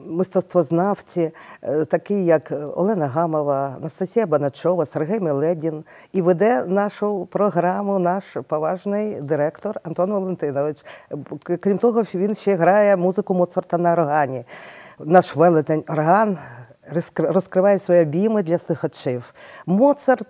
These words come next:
це глибина, це радість життя, це самоствердження і надія на краще. Тому, як і більшість людей по всьому світу, які цінують і поважають творчість Моцарта,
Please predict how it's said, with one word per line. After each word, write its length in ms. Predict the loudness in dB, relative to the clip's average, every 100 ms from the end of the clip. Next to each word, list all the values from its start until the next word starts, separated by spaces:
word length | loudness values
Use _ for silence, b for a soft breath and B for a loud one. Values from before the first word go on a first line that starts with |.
| -14
це 400 | 0 2 4 2
глибина, 800 | -4 0 2 4 2 2 0 -2 -4
це 460 | -2 -2 -2 0
радість 400 | 2 2 0 -2
життя, 600 | -6 -8 0 2 2 -2 -8
це 360 | 0 2 2 -2
самоствердження 1160 | -2 0 0 -2 -4 2 2 2 0 2 2 0 B B B
і 100 | 4
надія 380 | 6 6 4 2
на 100 | 0
краще. 600 | -2 -4 -4 -8 -14 -14 -16 B B B 4
Тому, 500 | 6 8 8 6 6
як 280 | 6 6 4
і 120 | 4 2 -2
більшість 540 | 0 0 0 -2 0
людей 440 | 0 4 6 6
по 120 | 4 -4
всьому 360 | 2 4 4
світу, 380 | 0 0 0 0
які 180 | -2 -4
цінують 520 | 0 2 2 2 0
і 40 |
поважають 500 | -2 -2 2 2 2
творчість 440 | 2 -2 0 -6 -4
Моцарта, 460 | -4 -4 -6 -6